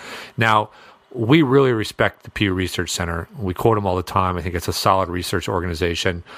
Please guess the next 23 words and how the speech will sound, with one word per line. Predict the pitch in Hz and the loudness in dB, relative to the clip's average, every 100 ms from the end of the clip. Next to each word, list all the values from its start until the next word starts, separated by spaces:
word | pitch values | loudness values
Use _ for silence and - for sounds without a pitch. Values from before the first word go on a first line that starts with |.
| - - - | -18 -20 -2
Um, | 104 92 90 87 - _ _ - _ _ _ _ - | 2 2 0 -6 -14 _ _ -20 _ _ _ _ 2
two | 170 | 2
things | 160 131 120 98 | 2 0 0 0
of | |
note | 98 98 92 | 0 0 0
there. | 95 82 85 - | 0 0 -2 0
One, | 117 127 123 117 117 | 2 4 2 -2 -10
they | - 104 104 | -4 0 0
do | 110 | 0
surveys. | 98 107 101 92 90 - - - | 0 0 0 0 -4 -6 -12 -14
So | - - 104 101 | -4 0 2 2
they're | 104 123 | 0 2
asking | 107 110 - 107 90 | 4 2 0 -6 -4
people | 98 92 | -2 0
whether | 90 90 | 0 0
they | 87 | -2
did | 85 90 85 | -2 -4 -4
this. | 95 | -8
So | - 98 | -4 -2
there's | 98 92 | 0 -2
a | 95 | -2
natural | 98 101 113 - 110 | 0 2 2 0 -2
inflation | 104 - 98 95 - 90 90 | -2 -2 0 0 -4 -6 -8